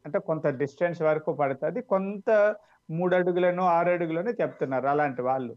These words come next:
లేదా వాళ్ళని మనం స్పర్శిస్తే, పట్టుకుంటే, షేక్ హ్యాండ్ ఇచ్చినా లేదా కౌగిలించుకున్నా, ఇతరత్ర ముట్టుకున్నా అక్కడ నుంచి వస్తది.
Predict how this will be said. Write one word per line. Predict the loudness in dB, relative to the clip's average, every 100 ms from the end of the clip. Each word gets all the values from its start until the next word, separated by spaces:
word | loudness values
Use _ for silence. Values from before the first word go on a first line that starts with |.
| _
లేదా | 0 2 4 4 4 2 0
వాళ్ళని | 0 2 2 2 0
మనం | -2 -2
స్పర్శిస్తే, | -4 -2 -2 -2 -6 -12 -6 -4
పట్టుకుంటే, | -2 -2 -2 -4 -6 -6 -2 -2 -2 _ _ _ _ _ -2
షేక్ | -2 2
హ్యాండ్ | 2 2
ఇచ్చినా | -2 -4 -2 0
లేదా | 2 0
కౌగిలించుకున్నా, | 0 0 0 -2 -4 -4 -6 -4 -4
ఇతరత్ర | -6 -2 -2 0 2 0 2 4 4
ముట్టుకున్నా | 2 -6 -6 -8 -2 -2 0 0
అక్కడ | 0 -2 0 -4
నుంచి | -4 -4
వస్తది. | -2 -2 -4 -6 -6